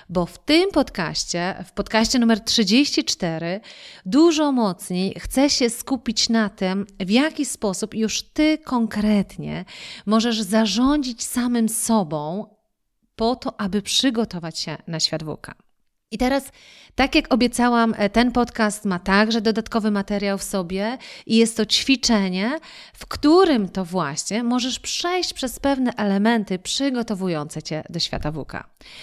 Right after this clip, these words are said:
Także jak zawsze to ćwiczenie jest, e, załącznikiem do tego podcastu. Jak, e, posłuchasz podcastu i wejdziesz na stronę ela krokosz kropka p l, podcast numer, e, trzydzieści cztery,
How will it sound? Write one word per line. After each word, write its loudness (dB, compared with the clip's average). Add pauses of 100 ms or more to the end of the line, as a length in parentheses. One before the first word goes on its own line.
(200)
Także 0
jak 2
zawsze 0
to 0
ćwiczenie 0
jest, -4
e, -4
załącznikiem -2
do 0
tego -2
podcastu. -4 (360)
Jak, 0
e, -4
posłuchasz 0
podcastu -4
i 0
wejdziesz 0
na -2
stronę -4
ela -2
krokosz -6
kropka -6
p -6
l, -2
podcast -6
numer, -4
e, -10
trzydzieści -2
cztery, 2